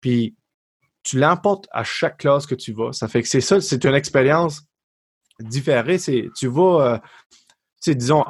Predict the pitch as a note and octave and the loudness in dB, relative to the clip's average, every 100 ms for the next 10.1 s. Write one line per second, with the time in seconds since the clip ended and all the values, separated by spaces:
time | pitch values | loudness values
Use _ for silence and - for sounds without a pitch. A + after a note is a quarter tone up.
0 | - C#3 C#3 C3 A#2 - - C3+ C#3 D3 | -4 -6 0 0 0 -2 -2 0 0 -2
1 | C3+ C3 B2 - - _ _ _ C3 B2 | -4 -2 -2 -6 -20 _ _ _ 0 2
2 | B2 D3+ D3+ A#2 - A#2 A2+ C3 C3+ C3+ | 2 0 0 -8 -14 -4 0 2 2 -2
3 | C3 B2 A2+ A2+ A2 G#2+ C3+ B2 A2 G#2+ | -2 -2 0 -2 -4 -2 -2 -2 -6 -6
4 | A2 G2+ - C#3 - - _ _ B2+ E3+ | -6 -8 -4 -4 -4 -14 _ _ -2 2
5 | F3+ A3 F3 C3+ C3 A2 B2 F#3+ F3 A#2+ | 2 4 2 2 0 0 2 0 0 -2
6 | A2+ - A#2 A#2+ A#2+ A2 B2 B2 F3+ C3 | -4 -6 -2 2 2 2 2 2 0 -2
7 | - C3 C#3+ C#3 B2 C3+ C3+ C3 C3+ D#3 | -4 -4 -4 -4 -2 -2 -2 -2 0 2
8 | C3 A#2 A#2 D#3 C#3 A2+ - _ _ _ | 2 2 2 2 0 -2 -8 _ _ _
9 | _ _ _ _ _ C3+ B2+ - A#3+ A#3+ | _ _ _ _ _ -2 -2 -2 -2 -2